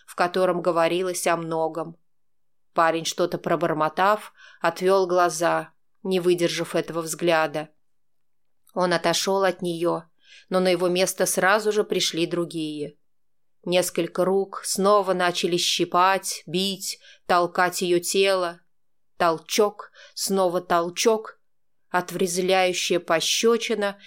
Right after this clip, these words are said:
и снова толчок. Она снова почувствовала ярую боль в заднем проходе, а потом и во влагалище.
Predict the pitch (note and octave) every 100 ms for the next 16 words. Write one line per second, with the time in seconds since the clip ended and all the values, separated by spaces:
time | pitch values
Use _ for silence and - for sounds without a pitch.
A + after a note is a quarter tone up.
0 | - _ F#3 F3+ - G3+ G#3 G3 F#3+ F#3+
1 | F3+ F3 - - E3 D#3+ - - _ _
2 | _ _ _ _ _ _ _ F3+ F3+ F3+
3 | G#3+ A3 G3+ F3 F3 - F#3 F3+ - F3
4 | F3 E3+ F3 E3+ F3 E3 E3 G#3 A3 G3
5 | F3 E3+ F3 E3+ E3+ E3 - E3 D#3+ D3+
6 | - - _ _ - - E3+ E3+ F3 A3+
7 | G#3+ F#3+ F#3+ F#3 F3+ E3+ F3 E3 D#3+ -
8 | - E3